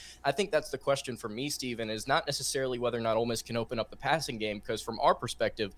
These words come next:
Lane Kiffin, really, really good play caller. I think if he needs to get Jackson Dart in some areas where he has to throw the ball downfield,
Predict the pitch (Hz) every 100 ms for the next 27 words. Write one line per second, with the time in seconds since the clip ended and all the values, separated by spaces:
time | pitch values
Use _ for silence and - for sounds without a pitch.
0 | - - - 120 131 - 123 123 113 -
1 | 117 117 113 110 104 98 123 117 - 113
2 | 107 107 - - - 110 104 127 120 117
3 | - 110 107 113 139 135 - - 135 131
4 | 123 120 - 120 120 120 107 110 110 -
5 | 117 113 110 110 107 104 110 110 117 117
6 | - 123 120 104 110 104 104 101 120 110